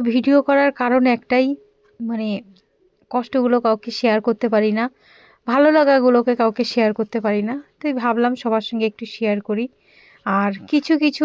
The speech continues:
কষ্ট বা কিছু কিছু মনের কথা সত্যি কারোর সঙ্গে শেয়ার করা যায় না, সেগুলো মনে হয় সবসময় মনের মধ্যে থাকাই ভালো। হ্যাঁ, আছে, কিছু কিছু কথা এরকম আছে, কারোর সঙ্গে শেয়ার করা যায় না। কিছু কষ্ট আছে,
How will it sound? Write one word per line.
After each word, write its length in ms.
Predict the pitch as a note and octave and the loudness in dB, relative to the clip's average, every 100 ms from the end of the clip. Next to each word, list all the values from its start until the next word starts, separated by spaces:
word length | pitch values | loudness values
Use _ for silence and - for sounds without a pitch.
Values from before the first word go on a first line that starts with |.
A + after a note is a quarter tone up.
| D4 | 0
কষ্ট 360 | - B3+ B3+ - | 2 0 0 0
বা 220 | C#4 B3+ B3 | 0 2 0
কিছু 260 | C4 - B3 | -2 -2 -2
কিছু 240 | C4 C4+ | 0 0
মনের 320 | A#3+ A#3 B3+ B3+ | 2 2 2 0
কথা 260 | C4+ B3 A3 A3+ _ _ _ - | -2 0 -2 -4 _ _ _ -12
সত্যি 420 | - C4+ - F4 F4+ | 0 0 0 -4 -2
কারোর 360 | C4 A#3 A#3+ - | 0 0 -2 -4
সঙ্গে 220 | C#4 C4 C4+ | -2 0 0
শেয়ার 340 | - A#3 G#3+ | 0 0 0
করা 260 | G#3 A3+ A#3 | 0 0 0
যায় 300 | G#3+ G#3 F#3+ | 0 -2 -2
না, 140 | F#3+ G#3 - | -2 -6 -10
সেগুলো 420 | - A3+ A#3 A#3+ | -4 -2 0 0
মনে 260 | A#3 A#3+ A#3 | 0 0 0
হয় 220 | A#3+ A#3+ A#3+ _ _ - _ _ _ | 0 -2 -4 _ _ -20 _ _ _
সবসময় 460 | - D4 - D#4 D4+ | -4 -4 -2 0 2
মনের 340 | A#3+ B3 C4 | 4 2 2
মধ্যে 240 | C4 B3+ C#4 | 2 0 -2
থাকাই 380 | - G#3+ A3+ B3 - | -2 -4 0 0 0
ভালো। 280 | F#3+ F#3+ G3 _ _ _ _ - _ _ - _ _ _ - - - - | -4 -4 -6 _ _ _ _ -20 _ _ -20 _ _ _ -14 -12 -12 -4
হ্যাঁ, 260 | C4+ C#4 G#3 G#3+ | 0 2 2 0
আছে, 160 | G#3 A3+ | 0 0
কিছু 220 | G#3+ G3+ G#3 | 0 -2 -2
কিছু 220 | A#3 B3 | -2 -2
কথা 220 | A3+ G#3 A#3 | -4 -2 0
এরকম 280 | A3 A#3 A#3+ | -2 -2 -6
আছে, 220 | A3 E4 A4 _ - - | -4 -2 -4 _ -20 -10
কারোর 220 | - G3 - | -6 -6 -4
সঙ্গে 180 | A3+ B3 - | -4 -4 -2
শেয়ার 180 | A#3 A3+ | -2 0
করা 220 | A#3 A#3+ | 0 0
যায় 200 | A#3 A#3+ C4+ | 2 2 0
না। 60 | D#4+ - | -6 -6
কিছু 200 | D4 D4+ | -4 -2
কষ্ট 240 | C#4+ C#4 - | 0 -2 0
আছে, 240 | C#4 - | -2 0